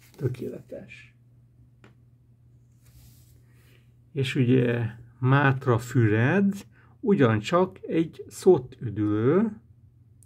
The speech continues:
ahogy látjátok. És van Mátra Szent Imre, itt több kép is látható.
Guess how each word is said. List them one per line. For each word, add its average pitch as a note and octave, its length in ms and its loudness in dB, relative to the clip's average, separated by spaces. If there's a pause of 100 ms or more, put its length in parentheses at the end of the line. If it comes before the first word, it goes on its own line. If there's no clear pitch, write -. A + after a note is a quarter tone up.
(100)
ahogy A2+ 260 -6
látjátok. C3+ 840 -4 (4000)
És A2+ 960 -4
van C3 760 0 (680)
Mátra D3+ 540 -2
Szent A#2 560 0
Imre, B2 800 -2 (240)
itt - 280 -14
több A2 320 -6
kép G#2 380 -6
is C#3 200 -14
látható. F3+ 920 -2